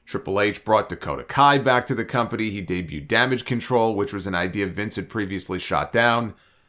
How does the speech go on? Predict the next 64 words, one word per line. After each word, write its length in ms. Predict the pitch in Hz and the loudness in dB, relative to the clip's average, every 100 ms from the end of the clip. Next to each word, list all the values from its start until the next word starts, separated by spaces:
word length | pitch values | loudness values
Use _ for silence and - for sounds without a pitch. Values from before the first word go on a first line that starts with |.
| _ _ _ | _ _ _
He 140 | 104 | -8
brought 280 | 78 90 90 | 0 2 2
back 180 | 92 92 | 2 0
a 60 | 73 | -2
lot 240 | 71 90 | 0 0
of 80 | 113 | 0
names 340 | 117 131 131 | 0 0 2
that 120 | 120 | 0
Vince 320 | 101 113 120 123 | 2 0 2 0
had 160 | 104 | -2
cut. 400 | - 120 117 - | 2 4 4 0
He 80 | 95 | -10
was 160 | - - | -10 -4
pushing 400 | 139 131 127 120 | -2 0 -2 -2
people 340 | 127 123 110 | -4 -2 0
on 160 | 113 110 | 0 0
T 220 | 120 117 | -2 0
V 180 | 107 120 | 0 0
that 180 | 107 | 0
Vince 300 | 95 117 117 | -2 -4 -4
never 500 | 107 110 131 143 139 | -4 -4 0 0 2
would 200 | 127 107 | 2 2
have 100 | 92 | -2
pushed. 440 | - 110 - - - _ _ _ _ _ _ _ | -10 -12 -10 -12 -14 _ _ _ _ _ _ _
The 80 | - | -2
shows 400 | 120 196 220 247 | 4 6 6 4
just 300 | 147 175 175 | 2 2 2
had 300 | - 151 151 | 4 4 4
a 80 | 135 | 0
different 440 | 107 123 - 120 | 2 0 0 -2
vibe 400 | 92 92 92 85 73 | 0 4 4 2 -4
to 100 | 71 | -10
them. 260 | 55 60 | -12 -14
It 80 | 82 | -10
felt 300 | - 165 151 | 0 0 2
like 180 | 147 127 | 0 2
they 140 | 131 | 2
had 100 | 123 | 2
hit 160 | 120 - | 0 -2
the 80 | 120 | -2
reset 500 | 120 120 123 104 107 | 0 2 2 2 2
button 220 | 110 117 | 0 -2
in 100 | 110 | -2
many 200 | 110 107 | 0 0
ways. 480 | 107 104 101 - - _ _ _ - | 0 0 -2 -4 -8 _ _ _ -6
You 80 | |
know, 120 | 101 107 | -4 0
Raw 260 | 107 113 | 4 4
felt 280 | 117 120 98 | 2 -2 0
like 160 | 107 101 | -2 -2
it 80 | |
had 180 | 104 104 | 0 0
some, 300 | - 104 98 | -2 -6 -8
some 240 | - 104 101 | -8 -6 -2
real 160 | 104 | -2
life 360 | 95 90 104 - | 0 0 0 -2
to 180 | 120 107 | -2 0
it 100 | 107 | -2
for 80 | 110 | -6
the 80 | |
first 340 | 104 113 104 - | -4 -2 -2 -2
time 220 | 107 104 | -2 -2
in 80 | 101 | -4
years. 560 | 98 101 104 110 - | -4 -4 -4 -6 -10